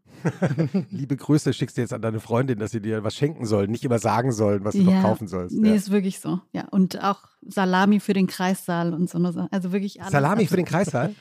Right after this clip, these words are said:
Speaker 2: <laughs> Ja, weil man darf ja
Speaker 1: Ja.
Speaker 2: keine Salami essen.
Speaker 1: Hm.
Speaker 2: Und Leute, die Salami sehr gern mögen, wie ich, ähm, haben sich dann auf jeden Fall so, so Mini-Salamis schon bestellt.
Speaker 1: <laughs> Herrlich.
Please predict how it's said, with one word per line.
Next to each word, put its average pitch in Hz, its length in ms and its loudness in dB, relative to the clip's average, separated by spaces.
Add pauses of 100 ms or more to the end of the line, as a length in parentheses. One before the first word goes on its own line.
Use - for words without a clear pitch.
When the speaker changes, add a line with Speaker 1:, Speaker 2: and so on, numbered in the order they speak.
Speaker 2:
<laughs> - 140 -16
Ja, 202 220 2
weil 208 200 2
man 208 180 2
darf 220 140 2
ja 226 40 2
Speaker 1:
Ja. 214 60 2
Speaker 2:
keine 214 260 2
Salami 202 480 2
essen. 226 420 0 (120)
Speaker 1:
Hm. 107 300 -6 (160)
Speaker 2:
Und 202 400 4
Leute, 202 300 0
die 202 140 -2
Salami 196 400 2
sehr 196 160 -2
gern 196 240 0
mögen, 190 260 2
wie 185 100 -4
ich, - 300 -6 (300)
ähm, 190 220 4
haben 190 120 4
sich 190 160 -2
dann 190 280 -2
auf - 140 -6
jeden 196 120 2
Fall 190 140 -2
so, 180 120 -6 (120)
so - 160 -4
Mini-Salamis 185 800 2
schon 185 160 0
bestellt. 180 460 -4 (320)
Speaker 1:
<laughs> - 300 -16
Herrlich. - 560 -10